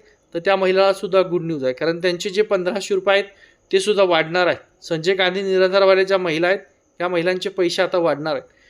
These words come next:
पंधराशे रुपये त्यांना मिळत आहेत, त्यापेक्षा जास्त पैसे त्यांना मिळणार आहेत, त्याचासुद्धा जीआर आलेला आहे. तीसुद्धा माहिती मी न-, नेक्स्ट व्हिडिओमध्ये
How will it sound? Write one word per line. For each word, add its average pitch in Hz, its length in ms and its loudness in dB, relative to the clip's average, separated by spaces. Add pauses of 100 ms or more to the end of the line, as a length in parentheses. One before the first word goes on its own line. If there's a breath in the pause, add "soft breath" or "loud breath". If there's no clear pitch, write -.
(220 soft breath)
पंधराशे 170 380 0
रुपये 185 180 -2
त्यांना 190 220 0
मिळत 180 260 0
आहेत, 190 160 2
त्यापेक्षा 175 380 -2
जास्त 170 320 -4
पैसे 180 300 -4
त्यांना 175 260 -2
मिळणार 165 200 -4
आहेत, 180 120 -2 (380 loud breath)
त्याचासुद्धा 165 360 -4
जीआर 165 280 0
आलेला 170 280 2
आहे. 170 160 -2
तीसुद्धा 165 500 -6
माहिती 160 300 -2
मी 165 100 -6
न-, 170 80 -6
नेक्स्ट 160 440 -6
व्हिडिओमध्ये 151 400 -2